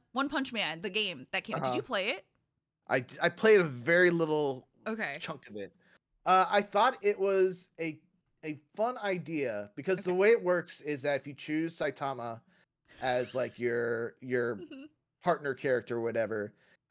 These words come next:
Speaker 2: basically all you're doing is trying to buy time for Saitama to arrive to the fight, you'll, like, there's a little thing that will tell you how far away he is.
Speaker 1: <laughs>
Speaker 2: And if he shows up,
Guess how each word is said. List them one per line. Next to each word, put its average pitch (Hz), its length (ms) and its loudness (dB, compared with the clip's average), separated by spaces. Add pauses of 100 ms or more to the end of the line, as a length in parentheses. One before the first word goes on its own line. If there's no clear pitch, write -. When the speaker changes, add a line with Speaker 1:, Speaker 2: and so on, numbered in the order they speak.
(200)
Speaker 2:
basically 196 500 4
all 175 200 6
you're 180 140 6
doing 151 540 0
is 127 600 0
trying 160 440 -4
to 165 140 -4
buy 139 380 0
time 127 580 -4 (640)
for 131 440 2
Saitama 147 540 -2
to 160 160 -2
arrive 127 440 -2
to - 120 -20
the 123 100 -6
fight, 139 360 2 (320)
you'll, 143 260 -4
like, 131 160 -2
there's 139 180 -2
a 131 40 -4
little 139 220 0
thing 147 200 -8
that 139 100 0
will 131 140 0
tell 139 220 0
you 135 120 0
how 123 220 -2
far 139 320 0
away 127 260 0
he 147 120 -2
is. 180 440 0
Speaker 1:
<laughs> 523 40 -8 (440)
Speaker 2:
And 151 340 0
if 151 140 -6
he 165 100 -4
shows 208 360 6
up, 180 340 4